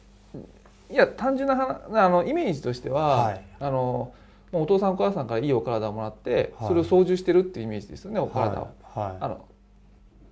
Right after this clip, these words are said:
Speaker 2: 僕らが操縦してるんですけど、
Speaker 1: はい。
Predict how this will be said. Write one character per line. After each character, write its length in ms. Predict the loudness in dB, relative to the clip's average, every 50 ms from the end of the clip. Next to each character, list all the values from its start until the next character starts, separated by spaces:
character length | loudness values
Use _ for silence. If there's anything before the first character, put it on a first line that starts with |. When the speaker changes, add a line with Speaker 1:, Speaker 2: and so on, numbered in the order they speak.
| _ 2
Speaker 2:
僕 180 | 2 4 4 4
ら 140 | 2 2
が 260 | 2 0 -4 -4 -6 -12 _ -20
操 180 | -6 -2 -2 0
縦 140 | 0 -2 -4
し 60 | -4
て 100 | -4 -4
る 100 | -4 -4
ん 60 | -4
で 80 | -6 -8
す 100 | -8 -8
け 60 | -6
ど、 320 | -2 -2 -2 -2 -4 -6 -12 _ _ _ _ _ _ _ _ _ _ _ _ _ -20 -20 -20 _ -20 -20 -20 -20 -20 -20 -20 _ _ _ _ _ _ _ _ _ _ _ _
Speaker 1:
は 80 | -20
い。 20 | -20